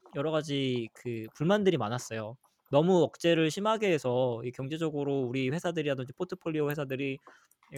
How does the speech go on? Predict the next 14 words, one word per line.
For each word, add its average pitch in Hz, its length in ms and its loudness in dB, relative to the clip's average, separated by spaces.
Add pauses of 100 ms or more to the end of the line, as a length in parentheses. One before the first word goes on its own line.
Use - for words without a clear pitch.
너무 156 220 2
크게 190 280 -2
고통을 165 340 -4
받고 123 260 -2
있다. 110 460 -6
그다음에 117 280 -6
지역 160 360 0 (340)
경제가 151 400 0
너무 135 240 0
힘들다. 160 540 0 (380)
이제 139 100 -4
이런 165 260 4
얘기들을 143 340 0
했었고, 139 720 0